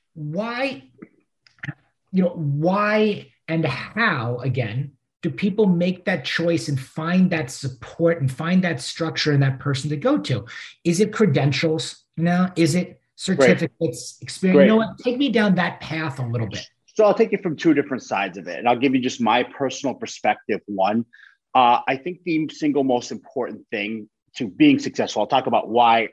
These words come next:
Speaker 2: I think I'm successful, and then I'll talk about if you're trying to go vet somebody, what I would go look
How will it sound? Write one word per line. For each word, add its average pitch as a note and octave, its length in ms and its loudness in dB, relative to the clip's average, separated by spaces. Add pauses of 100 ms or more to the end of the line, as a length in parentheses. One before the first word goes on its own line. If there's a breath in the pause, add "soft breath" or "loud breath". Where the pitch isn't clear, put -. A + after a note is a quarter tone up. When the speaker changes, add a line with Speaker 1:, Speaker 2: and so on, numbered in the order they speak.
(140)
Speaker 2:
I A#2+ 140 -2
think A2+ 240 -12
I'm G2+ 120 -8
successful, - 520 -12
and G#2 80 -10
then A#2+ 60 0
I'll A2 60 0
talk A2 240 -6
about G#2 220 -2
if - 180 -12
you're G#2+ 140 -8
trying A2+ 360 -4
to G#2+ 40 -6
go F#2 160 -4 (100)
vet G#2 240 -2
somebody, F2 480 -8 (300 soft breath)
what A#2 240 2
I G2+ 100 4
would F2+ 160 -6
go F2 160 -4
look E2+ 240 -10